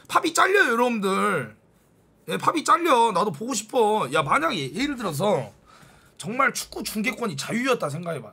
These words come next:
나 그럼 컨텐츠 안 해. 씨발, 그냥 하루 종일 축구야, 정말로. 야, 오-, 오늘 뭐 할 거냐고? 오늘 일단은 에이씨 밀란 그 리버풀하고 했던 거 있잖아요, 여러분들. 이스탄불에 기죠. 같이 보면서 토론 좀 하고. 유튜브 언제 올리냐고?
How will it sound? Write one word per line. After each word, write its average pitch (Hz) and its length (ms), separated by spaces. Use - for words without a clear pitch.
나 175 140
그럼 254 140
컨텐츠 349 460
안 185 240
해. 302 180
씨발, - 600
그냥 196 180
하루 320 240
종일 392 260
축구야, 294 440
정말로. 170 540
야, 180 140
오-, 202 180
오늘 254 160
뭐 254 140
할 302 80
거냐고? 220 440
오늘 262 280
일단은 269 1160
에이씨 285 380
밀란 240 360
그 190 720
리버풀하고 247 500
했던 294 160
거 226 60
있잖아요, 202 260
여러분들. 180 440
이스탄불에 240 440
기죠. 170 180
같이 - 300
보면서 208 420
토론 320 300
좀 208 140
하고. 226 500
유튜브 311 300
언제 311 200
올리냐고? 208 500